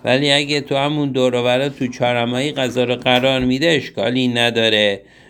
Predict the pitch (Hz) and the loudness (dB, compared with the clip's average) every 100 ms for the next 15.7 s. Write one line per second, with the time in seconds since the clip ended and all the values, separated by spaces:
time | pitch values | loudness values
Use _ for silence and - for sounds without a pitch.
0 | _ _ 117 117 120 123 151 147 143 139 | _ _ 0 2 4 2 2 2 2 0
1 | 143 143 139 143 143 143 135 143 131 139 | 0 0 0 0 0 -2 -2 -4 -2 -6
2 | 135 - 131 151 143 - 123 143 147 147 | -6 -6 -2 -2 -2 -4 -2 0 -2 -6
3 | - 131 143 135 127 123 143 139 117 117 | -6 0 0 0 -2 -2 2 4 4 2
4 | 113 - - _ _ - 120 151 147 - | -2 -6 -20 _ _ -6 -2 -2 -4 -2
5 | 120 113 143 147 - 120 120 117 117 120 | -2 0 0 0 -8 -2 0 0 0 -2
6 | 123 - - 120 110 127 147 143 - 117 | -2 -4 -2 -2 0 0 0 -2 0 0
7 | 113 - - 143 175 135 120 - 113 107 | 0 -8 -6 -4 -2 0 0 0 -6 -4
8 | 110 107 101 - - _ _ 113 117 117 | -2 0 -2 -6 -20 _ _ -2 0 0
9 | 123 151 139 123 120 120 139 127 127 - | 0 0 0 0 0 2 0 0 -2 0
10 | 156 160 151 - 123 127 127 127 123 - | 2 0 -2 -4 -4 0 0 -2 -4 -10
11 | 127 123 107 107 - 127 170 170 110 - | -6 -6 -4 -4 0 4 4 2 -2 -12
12 | _ _ _ - 127 131 127 117 - 151 | _ _ _ -4 -2 0 -2 -4 -10 -12
13 | 151 156 143 127 - 127 123 123 123 123 | -10 -6 -6 -6 -2 0 0 0 0 -2
14 | - 123 127 120 127 127 131 131 135 143 | -4 -2 -2 0 2 2 2 0 -2 2
15 | 175 170 127 120 123 123 123 | 2 2 2 2 2 0 -4